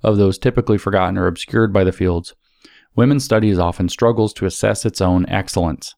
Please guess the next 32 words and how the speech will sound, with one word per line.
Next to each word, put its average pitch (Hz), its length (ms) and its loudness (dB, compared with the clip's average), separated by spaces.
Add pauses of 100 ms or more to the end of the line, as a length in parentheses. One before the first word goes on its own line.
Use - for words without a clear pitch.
(140)
'cause 143 140 -2
there 147 140 0
isn't 214 280 4
any. 87 300 -4 (240)
<laughs> - 240 -6 (260)
There's 311 220 4
none. 254 420 4 (1700)
Some 185 260 2
questions 185 480 2
that 131 120 4
arise 110 500 2
include, 104 560 0 (580)
who 208 220 4
should 110 540 0
and 127 160 2
can 123 260 4
assess 117 440 0
and 104 120 2
judge 98 380 0
the 95 80 -4
quality 110 340 2
of 101 80 2
women's 98 280 2
studies 95 320 -2
scholarship, 131 500 0
particularly 107 580 2
if 90 120 -2
women's 135 260 2
studies 92 340 -2
is 87 140 -4
permanently 143 680 0
interdisciplinary 92 920 0